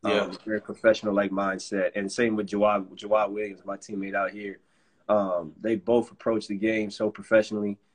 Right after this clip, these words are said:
Speaker 1: And Jawad's played till he's, like, thirty-seven. Um,
Speaker 2: Mm-hmm.
Speaker 1: he kinda, he's had that back and forth experience where, you know, he played, he was a McDonald's All-American. He went to Carolina. He, uh, didn't get drafted. Well, all his teammates did, which I can't imagine what that would be like.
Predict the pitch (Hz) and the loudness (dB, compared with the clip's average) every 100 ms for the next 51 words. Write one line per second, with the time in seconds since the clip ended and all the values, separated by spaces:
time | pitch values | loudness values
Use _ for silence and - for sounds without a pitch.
0 | _ 107 101 92 107 110 101 - 107 104 | _ -4 -2 2 4 4 0 0 0 0
1 | 107 95 92 87 - 104 101 - 110 104 | -2 -2 -2 -6 -2 -2 -2 -2 0 0
2 | 95 95 _ _ _ _ _ _ 104 98 | -2 -8 _ _ _ _ _ _ 0 0
3 | 87 95 95 101 - 113 101 - 107 - | -2 -4 -4 -8 -2 0 0 -2 0 8
4 | 120 107 107 101 95 _ _ _ _ 120 | 8 8 2 0 -4 _ _ _ _ -2
5 | 117 117 104 117 107 98 - - 113 104 | -2 -4 -8 -8 -8 -10 -6 -2 -2 -4
6 | 95 101 95 95 90 80 98 - 110 101 | -6 -6 -4 -4 -6 -8 -10 -4 -2 -2
7 | 104 98 95 110 113 104 104 101 104 98 | -4 -6 -4 0 2 2 0 0 -2 -2
8 | - 90 90 104 101 98 107 98 95 98 | -6 -12 -6 -6 -6 -6 -4 -2 -2 -4
9 | 95 92 90 _ _ _ _ 101 95 92 | -6 -10 -16 _ _ _ _ -6 -6 -8
10 | 90 - 92 87 82 80 64 - _ _ | -12 -2 0 0 -2 -4 -6 -12 _ _
11 | - 101 135 123 123 110 123 120 - 123 | -12 2 4 4 2 8 10 8 2 -4
12 | 104 117 113 107 - 139 123 117 107 95 | -2 -2 -4 -8 -8 -6 -4 -4 -8 -4
13 | 117 120 120 101 104 95 120 107 95 113 | -2 0 -4 -6 -8 -8 -8 -8 -6 -4
14 | 117 107 104 110 110 110 101 95 117 107 | -4 -6 -10 -6 -4 -2 -4 -6 -6 -6
15 | 98 95 | -8 -10